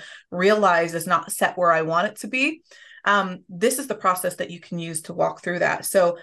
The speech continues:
Align, uh, if we look at the pillar number one, it stands for awareness. And so it's about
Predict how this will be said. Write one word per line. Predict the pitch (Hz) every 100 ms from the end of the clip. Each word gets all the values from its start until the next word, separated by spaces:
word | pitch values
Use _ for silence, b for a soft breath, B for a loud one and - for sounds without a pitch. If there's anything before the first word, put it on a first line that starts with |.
| B B 185
Align, | 185 190 214 247 262 262 -
uh, | 185 180
if | 185
we |
look | 214 247
at | 269 214 -
the | 180 156
pillar | 208 226
number | 214 214 262
one, | 175 160 175 190 _ -
it | 180
stands | - 190 208
for | -
awareness. | 269 156 185 190 - 214 -
And | 180
so | 185 180
it's | 180 - - -
about | 170 - 175 196 240